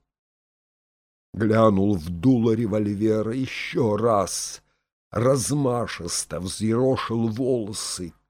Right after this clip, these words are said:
крикнул отрывисто и громко: «Баста!» и решительным движением взмахнул револьвером к голове.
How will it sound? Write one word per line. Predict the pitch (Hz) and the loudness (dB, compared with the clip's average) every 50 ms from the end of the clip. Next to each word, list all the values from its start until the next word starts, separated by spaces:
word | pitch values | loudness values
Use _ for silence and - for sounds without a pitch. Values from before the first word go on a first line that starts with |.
| _ _ _ | _ _ _
крикнул | - 127 135 151 170 139 - - - 110 104 107 110 110 | -2 0 4 6 6 4 4 0 -4 -2 0 0 0 0
отрывисто | 117 - - - 131 139 156 135 127 120 123 123 104 - - - - - 120 | -2 -4 -6 -8 -6 -4 -2 -2 -2 -4 -4 -6 -6 -8 -10 -10 -8 -8 -6
и | 120 120 | -4 -4
громко: | 120 127 131 135 147 139 135 123 120 110 - _ - 92 78 73 78 78 - _ _ _ _ _ _ _ _ | -2 -2 0 2 2 2 2 -2 -4 -8 -10 _ -12 -12 -12 -14 -16 -18 -20 _ _ _ _ _ _ _ _
«Баста!» | - 135 123 104 - 240 - - 165 - - - - - - - - - _ _ _ - - - - 302 269 202 135 - _ _ _ _ _ _ _ _ _ _ _ _ _ _ _ _ _ _ _ _ _ _ _ _ _ - | -16 -14 -10 -4 -2 -2 0 0 -2 -4 -6 -6 -8 -8 -10 -12 -16 -20 _ _ _ -4 -2 0 0 0 0 -2 -4 -8 _ _ _ _ _ _ _ _ _ _ _ _ _ _ _ _ _ _ _ _ _ _ _ _ _ 4
и | 139 135 | 6 6
решительным | 123 120 - - - - - - - - 156 147 156 151 135 135 | 6 4 0 -2 -4 -4 -6 -6 -6 -6 -6 -4 -2 -2 -2 -2
движением | 123 135 131 139 131 104 147 156 147 139 139 127 117 117 120 127 123 101 | 0 2 4 4 4 4 4 6 6 6 6 6 4 4 4 2 2 0
взмахнул | 92 92 98 85 78 104 127 131 - - - 110 143 151 147 143 143 139 123 113 113 90 69 - _ _ _ _ _ _ | -2 -4 -6 -4 -2 2 2 2 2 0 -4 -4 -2 0 2 4 4 4 4 4 2 -2 -4 -10 _ _ _ _ _ _
револьвером | - 135 139 135 123 139 135 120 120 131 156 139 120 131 127 131 139 131 | 4 6 8 8 8 8 6 6 6 6 6 6 6 4 4 2 0 -2
к | - - - - | -4 -8 -6 -2
голове. | 147 127 131 127 139 131 120 120 123 127 113 92 80 67 - | 0 2 2 4 2 2 2 0 0 -2 -2 -2 -4 -6 -12